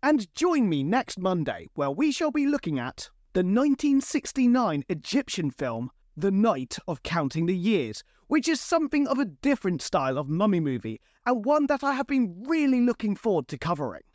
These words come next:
Just to whet the appetite slightly, this was voted the third best Egyptian film of all time,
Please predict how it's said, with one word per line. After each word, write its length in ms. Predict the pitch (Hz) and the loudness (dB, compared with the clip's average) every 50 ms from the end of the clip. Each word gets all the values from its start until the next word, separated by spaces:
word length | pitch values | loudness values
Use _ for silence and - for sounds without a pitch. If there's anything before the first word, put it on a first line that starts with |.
| _ _ _ _ _ | _ _ _ _ _
Just 280 | - 330 320 285 - - | 0 0 0 0 0 -2
to 80 | 330 | -2
whet 220 | 247 247 233 - 185 | 0 0 0 0 -2
the 160 | 175 208 - - | -4 -4 -2 -2
appetite 480 | 208 202 - 240 - 214 226 214 185 | -2 -2 -2 -2 0 0 -2 -2 -2
slightly, 560 | - - 214 202 202 175 202 202 208 202 180 - _ _ _ _ _ _ - | -4 -2 0 0 0 0 0 -2 -2 -2 -4 -8 _ _ _ _ _ _ 0
this 200 | 262 294 247 - | 0 0 0 2
was 200 | 302 302 262 208 | 0 0 0 0
voted 460 | 160 220 254 262 247 - 220 175 - - _ _ | 0 2 2 2 2 0 -2 -4 -4 -12 _ _
the 120 | 233 247 - - _ _ | -2 -2 -2 -4 _ _
third 340 | - 240 247 269 277 233 - - _ | 0 2 2 4 2 0 -2 -6 _
best 280 | - 240 226 214 - - | 0 0 0 0 -2 -4
Egyptian 580 | 233 170 156 - 233 247 - - - 240 226 202 | -6 -6 -2 -2 -2 -2 0 -2 0 0 0 0
film 360 | - 247 254 233 180 156 143 | 2 0 2 2 2 0 -2
of 140 | 147 143 180 | -4 -2 -2
all 200 | 160 147 135 - - | -2 -2 -4 -6 -8
time, 480 | - - 240 233 208 160 117 104 107 | -4 -2 0 0 0 0 -2 -6 -8